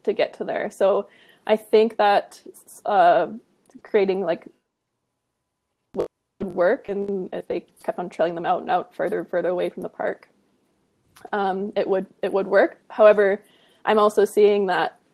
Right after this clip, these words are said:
the habitat around the park is just really appealing to these goats, and they like the park area, the core park area where humans are for other reasons as well, being, um, the aspect of the slope,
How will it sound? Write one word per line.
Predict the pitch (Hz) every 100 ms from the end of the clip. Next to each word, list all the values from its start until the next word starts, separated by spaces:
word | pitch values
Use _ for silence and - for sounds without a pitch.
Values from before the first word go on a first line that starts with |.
| _ _ _ _
the | - 202 208
habitat | 202 208 208 214
around | 196
the | 196
park | - - 202
is | 196 214
just | 180 -
really | 190 185
appealing | 190 - 185 180 190
to | -
these | - -
goats, | - - - - - -
and | 185 175
they | 185 185 180 175 -
like | 196 175 -
the | - 170 185 -
park | - 180 180
area, | 180 175 180
the | 202
core | - 180
park | - 175 -
area | - 190
where |
humans | 208 185 180 180
are | 185
for | 202 196 185
other | 185 190
reasons | 180 202 185 185 202 - -
as | - -
well, | 165 165 190 202 _
being, | 185 180 180 190 202 _ _ - -
um, | - - 220
the | - 190 - _ -
aspect | 190 - 185 -
of | -
the | 190
slope, | - 208 170 180 -